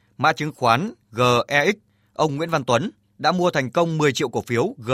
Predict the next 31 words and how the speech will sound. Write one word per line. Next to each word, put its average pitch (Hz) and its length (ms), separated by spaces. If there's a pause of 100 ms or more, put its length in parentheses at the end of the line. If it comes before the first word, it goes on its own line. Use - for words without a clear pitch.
(160)
E 147 140
X 240 100 (360)
trong 151 200
thời 120 140
gian 139 260
từ 127 200
ngày 120 120
bốn 117 220
tháng 165 160
năm 165 200 (120)
đến 127 160
ngày 127 140
hai 143 160
mươi 139 100
bốn 123 160
tháng 147 120
năm 151 180 (320)
theo 135 200
phương 127 180
thức 185 160
khớp 165 140
lệnh. 135 160 (520)
Với 117 240
mức 175 140
giá 127 140
hiện 143 180
tại, 117 260 (300)
ông 147 220
Nguyễn 165 140
Văn 156 180
Tuấn 127 280